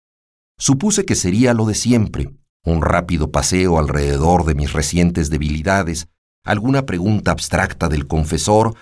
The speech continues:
y una que otra duda propuesta por mí para hacerme el interesante.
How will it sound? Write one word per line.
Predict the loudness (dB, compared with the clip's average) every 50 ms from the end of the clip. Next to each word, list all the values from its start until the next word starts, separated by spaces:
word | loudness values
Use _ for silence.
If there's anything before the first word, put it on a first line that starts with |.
| -18 -20 -20 -16 _
y | -2 0
una | 2 2 2 0
que | 0 0 0
otra | 0 0 0 0 0
duda | 2 2 2 2 2 2 0 0
propuesta | -2 -4 0 2 2 2 2 0 -2 -4 -2
por | -2 -2 0 2
mí | 2 2 2 0 -2 -10 -8 -4
para | 0 0 2 2
hacerme | 2 2 2 2 2 2 2 2
el | 0 0
interesante. | -2 -2 -2 -2 -2 -2 -2 -4 -4 -4 -4 -6 -6 -8 -10 -12 -12